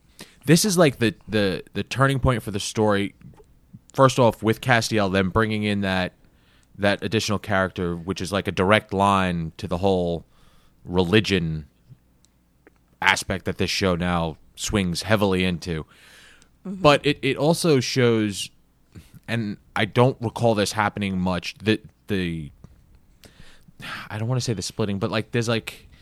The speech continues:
Speaker 1: each of the char-, each Sam and Dean continuously do things thinking that they're protecting the other one, but sorta separating each other.
Speaker 2: Mm-hmm.
Speaker 1: Like, and that just,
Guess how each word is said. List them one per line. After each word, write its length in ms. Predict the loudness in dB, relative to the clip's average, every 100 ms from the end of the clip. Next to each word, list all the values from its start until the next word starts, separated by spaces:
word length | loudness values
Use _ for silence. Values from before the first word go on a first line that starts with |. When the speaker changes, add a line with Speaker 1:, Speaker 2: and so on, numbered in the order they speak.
| -20 -20 -20 -20 -20 -20 _ _ _ _ _ _ _ 2
Speaker 1:
each 180 | 4 4
of 60 |
the 60 | 2
char-, 200 | 0 0
each 320 | 0 -2 -4 0
Sam 240 | 4 4
and 140 | 2 0
Dean 360 | -2 -2 -4 -6 -18 -8
continuously 800 | -2 -2 0 0 0 -2 -2 -2
do 300 | -2 0 2
things 840 | 0 0 0 0 -2 -2 -4 -6 -8 -16 -20 -20 -20 -20 _ _ -20
thinking 480 | -4 -2 0 0 0
that 160 | 0
they're 120 | 0
protecting 720 | 0 -2 -6 0 0 0 -2
the 120 | 0 2
other 220 | 2 2
one, 220 | 2 0
but 160 | 0 -4 -6
sorta 480 | -8 -6 0 2 2
separating 640 | 0 -2 -2 2 2 2
each 200 | 0 2
other. 380 | 2 2 2 0 -4 _ _ _ _ _ _ _ -14
Speaker 2:
Mm-hmm. 260 | -10 -2
Speaker 1:
Like, 320 | 2 0 0 -14 -8
and 260 | -2 -2 -4 -12
that 420 | 0 4 4 2 -2 -20 -20 -20 _ -12
just, 640 | -2 2 2 2 -4 -10